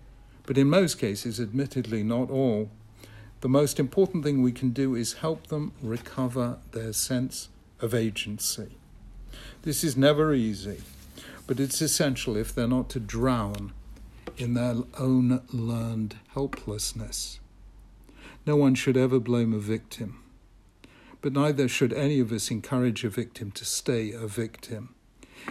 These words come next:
It took immense courage for Mikhaila Peterson and the Holocaust survivors to rise above their victimhood. But what a victory they won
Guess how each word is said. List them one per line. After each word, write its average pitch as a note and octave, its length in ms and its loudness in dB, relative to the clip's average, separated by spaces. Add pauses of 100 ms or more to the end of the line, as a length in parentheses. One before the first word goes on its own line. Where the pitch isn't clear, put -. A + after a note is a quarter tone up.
It C#3+ 100 -4
took - 200 4
immense D3+ 340 2
courage C#3 460 -2
for - 140 0
Mikhaila B2+ 560 2
Peterson B2+ 540 -2
and G#2+ 160 0
the G#2 80 -2
Holocaust B2 520 -4
survivors G#2+ 680 -2 (360)
to B2 100 -2
rise A#2 460 2
above G#2+ 500 -4
their A2 160 -2
victimhood. G#2 720 -6 (960)
But B2 100 0
what D3+ 260 2
a C3+ 60 2
victory G2+ 640 -2
they G#2 240 -8
won G2+ 520 -4